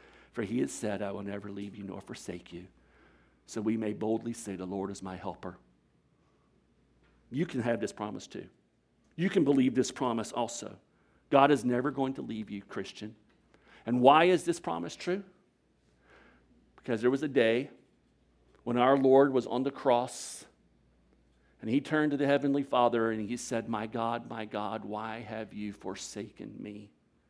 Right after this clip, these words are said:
Why is God never going to forsake us? Because he forsook Jesus in our place. Jesus who took on our sins, which deserved to be forsaken. Any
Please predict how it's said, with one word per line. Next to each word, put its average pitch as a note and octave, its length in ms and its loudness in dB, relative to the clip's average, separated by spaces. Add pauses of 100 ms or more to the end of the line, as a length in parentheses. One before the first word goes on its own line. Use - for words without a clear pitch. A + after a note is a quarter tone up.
(760)
Why D3+ 180 0
is F3 160 4
God D#3 340 0
never D#3 300 0
going D#3 300 -4
to - 80 -10
forsake E3+ 480 -8
us? - 480 -8 (1300)
Because - 220 -16
he B2+ 100 -8
forsook - 420 -10
Jesus G2 840 -10 (560)
in G2 120 -10
our G2 120 -8
place. - 720 -14 (720)
Jesus C#3+ 400 4
who C#3+ 80 0
took C#3+ 260 -2
on C#3 200 4
our C#3+ 280 4
sins, - 840 -8 (580)
which D#3+ 220 4
deserved D#3 760 8
to C#3+ 60 -4
be C3+ 160 2
forsaken. C3+ 840 0 (1300)
Any E3 460 6